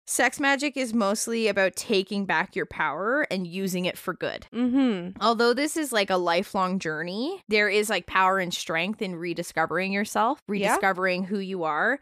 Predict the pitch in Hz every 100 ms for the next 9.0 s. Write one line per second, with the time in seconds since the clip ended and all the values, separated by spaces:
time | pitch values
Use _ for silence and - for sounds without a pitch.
0 | _ 214 208 214 214 214 - - 247 254
1 | 254 254 - _ 214 247 247 240 247 247
2 | 233 269 214 175 180 202 - 185 214 220
3 | - 233 247 233 254 254 180 180 180 170
4 | 165 151 151 156 - - - - - _
5 | 170 185 214 175 156 170 151 156 - 156
6 | 190 233 220 - 220 240 302 - 370 349
7 | - 262 233 226 185 - 214 - 175 170
8 | - 196 214 254 233 208 185 175 175